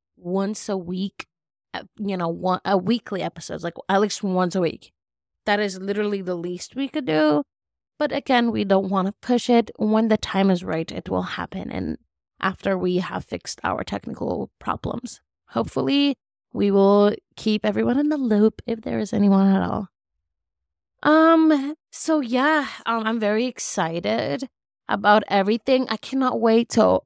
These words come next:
um, you know, if this goes somewhere, I cannot wait to have our social media platforms. The first place, um, we would probably be having a, mm, social media platform would be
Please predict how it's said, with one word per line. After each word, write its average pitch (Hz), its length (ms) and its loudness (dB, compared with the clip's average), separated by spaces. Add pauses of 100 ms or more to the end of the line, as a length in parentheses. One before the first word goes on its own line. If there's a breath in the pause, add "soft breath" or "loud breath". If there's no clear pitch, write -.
um, 190 320 0
you 202 80 4
know, 185 180 4
if 202 140 4
this 208 380 2
goes 196 340 0
somewhere, 220 320 4
I 202 120 4
cannot 190 380 0
wait 180 260 2
to - 120 -6
have 180 440 0
our - 200 -2
social 196 340 -6
media 262 240 -2
platforms. 233 720 0 (340)
The 254 140 6
first 247 420 6
place, 240 320 4 (460)
um, 190 320 2
we 196 100 4
would 196 160 4 (140)
probably 233 800 4 (580)
be 220 140 2
having 214 540 2
a, 196 200 0 (240)
mm, 208 440 -6 (100)
social 226 320 0
media 226 320 4
platform 226 480 0
would 180 160 -2
be 220 180 -4